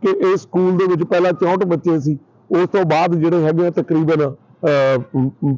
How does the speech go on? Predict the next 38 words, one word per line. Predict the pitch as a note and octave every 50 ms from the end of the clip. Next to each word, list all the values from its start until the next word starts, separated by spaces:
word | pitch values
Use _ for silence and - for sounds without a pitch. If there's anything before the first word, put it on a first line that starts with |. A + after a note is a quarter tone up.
| - -
ਪੰਜਾਹ | D#3 C#3+ C#3 D#3+ F3 G3 F#3
ਦੀ | F#3 G3+
ਲਾਈਨ | F#3+ F#3 E3+ E3 E3+ D#3
ਦੇ | E3+ E3
ਵਿੱਚ | E3+ D#3 D#3
ਰਹਿ | E3+ D#3+ D#3+ E3
ਗਏ, | D#3+ D#3+ D#3
ਫਿਰ | C3 D3+ D#3 D3 C#3 B2 -
ਚਾਲੀ | - D#3 D#3+ E3+ F3+
ਦੀ | E3+ F#3 F#3+
ਵਿੱਚ | E3+ E3+ D3 F#3
ਰਹੇ। | F3 D#3+ C#3+ A#2+ - - - - - - F3
ਅੱਜ | F3+ G3+
ਅਠਾਈ | B3 - - C#3 D3+ D#3+ E3+ F3+ F#3+
ਬੱਚੇ | F3 E3+ E3 - - D3+ D3 D#3 E3
ਆ |
ਇਸ | E3+ D#3+ C3 D#3
ਮਿਡਲ | E3 D#3 D#3+ D#3 E3+ E3 D#3
ਸਕੂਲ | - - - E3+ D#3+ D#3 D#3+ D#3+
ਦੇ | E3 E3
ਵਿੱਚ, | D3+ D3+ D#3+ C#3+ G#3
ਤਿੰਨ | G3 G3 - - G3 F#3+ G3+ G#3 G#3
ਕਲਾਸਾਂ | - - F3 D#3+ D3 D3 - D3+ C#3+
ਦੇ | E3+ E3 D3+
ਵਿੱਚ। | C#3 C3+ C3 B2+ A#2 - - _ - - - - -
ਔਰ | G#3 A3
ਤੀਜੀ | - - B3 A3+ G3 G#3+ B3+ B3
ਗੱਲ | A#3+ A#3 A3+ G#3+ A3
ਜਿਹੜੀ | F#3+ G#3+ A3 A3+ A3+
ਮੇਨ | G3+ G3 F3+ F#3+ G3 G3+ G3+
ਇੱਥੇ, | G3+ - F#3 F3+ C#3+ - F3
ਅਹ, | F3 E3+ E3+ D#3 D3+ - D3+ D#3 D#3
ਜਿਹੜੀ | C3+ C3 D3 C#3+ D#3+ D3 B2
ਹੈਗੀ | B2+ C#3+ C#3 C#3 C3 A#2
ਆ, | F#2 - - _ _ _ _ _ _ _ _ _ _ _ _ _ _ _ _ _ - - - - -
ਉਹ | - F3 G3+ G3
ਹੈਗੀ | D#3+ E3 E3+ E3+ F#3 F#3 E3+
ਆ | D3+ C#3+ E3 F#3+